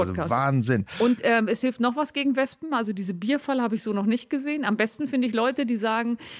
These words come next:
Speaker 1: ähm, wenn die Wespen ihre Jungen, nee, wie heißt denn das, also ihre Brut da versorgen müssen,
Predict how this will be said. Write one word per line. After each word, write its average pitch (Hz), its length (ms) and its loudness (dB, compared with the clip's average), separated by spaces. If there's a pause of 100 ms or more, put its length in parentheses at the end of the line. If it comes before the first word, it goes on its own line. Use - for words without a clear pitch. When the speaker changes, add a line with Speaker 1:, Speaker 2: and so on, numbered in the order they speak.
(140)
Speaker 1:
ähm, 208 240 0
wenn 202 120 2
die 214 120 2
Wespen 226 320 -2
ihre 196 600 -2
Jungen, 196 400 2
nee, 175 120 0
wie 175 80 2
heißt 208 200 0
denn 208 60 4
das, 170 120 -2
also 170 220 2
ihre 165 180 0
Brut 185 420 0
da 196 120 4
versorgen 170 480 0
müssen, 233 320 -8